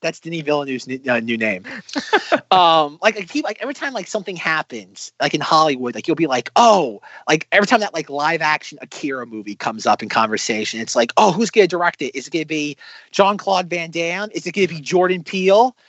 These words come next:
Speaker 1: And I'm
Speaker 2: Mm-hmm.
Speaker 1: like, "Why isn't nobody talking about Jonathan Glazer?" It's like,
Speaker 2: Yeah.
Speaker 1: like, th-, this just feels like somebody who knows what they're doing,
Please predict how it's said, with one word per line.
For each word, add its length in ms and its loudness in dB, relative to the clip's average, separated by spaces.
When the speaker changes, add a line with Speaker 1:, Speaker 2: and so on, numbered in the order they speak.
Speaker 1:
And 120 -2
I'm 160 6
Speaker 2:
Mm-hmm. 60 0
Speaker 1:
like, 360 2
"Why 260 6
isn't 220 2
nobody 340 4
talking 380 4
about 240 4
Jonathan 480 0
Glazer?" 580 2
It's 140 -10
like, 200 0
Speaker 2:
Yeah. 420 -2
Speaker 1:
like, 180 0
th-, 140 -2
this 120 -6
just 140 -8
feels 180 0
like 120 -2
somebody 260 2
who 120 -4
knows 400 6
what 120 -10
they're 160 -2
doing, 580 -2